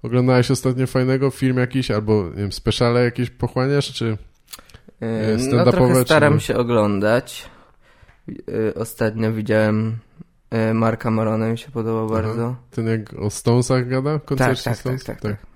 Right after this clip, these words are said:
Speaker 1: Mhm.
Speaker 2: Bar-, bardzo ładne
Speaker 1: Fajne.
Speaker 2: to było. O Jezu, chciałem takie coś ob-, och, to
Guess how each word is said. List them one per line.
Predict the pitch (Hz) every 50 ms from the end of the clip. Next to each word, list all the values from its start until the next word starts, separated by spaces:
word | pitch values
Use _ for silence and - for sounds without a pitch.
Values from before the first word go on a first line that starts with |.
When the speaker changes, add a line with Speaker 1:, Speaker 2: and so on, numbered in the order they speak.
| -
Speaker 1:
Mhm. | - 98 104 110 120 - - - -
Speaker 2:
Bar-, | 98 98 - - - -
bardzo | - 104 95 98 - - - -
ładne | - - - - -
Speaker 1:
Fajne. | 110 107 101 101 104
Speaker 2:
to | 101 -
było. | - - - - - - - - - - - - - - - - - - - - - -
O | 151 147 139 131 123
Jezu, | 113 113 110 110 - 151 127
chciałem | - - 143 123 110 104
takie | 95 113 98 107
coś | 104 104 104 -
ob-, | 104 98 - - 90 - - 107 110 107
och, | 107 - - - - - - - - - - -
to | -